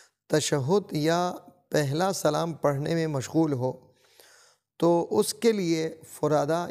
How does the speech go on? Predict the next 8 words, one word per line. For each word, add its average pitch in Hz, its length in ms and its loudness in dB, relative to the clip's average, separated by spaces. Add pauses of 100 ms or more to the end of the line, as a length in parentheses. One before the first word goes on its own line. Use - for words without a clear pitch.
(100)
यानी, 160 400 -2 (560)
अ, 139 140 0
तन्हा 143 500 -2
नमाज 143 380 -2
की 160 420 -6 (100)
नीयत 135 440 0
करना 135 420 -2
लाजिम 131 520 -2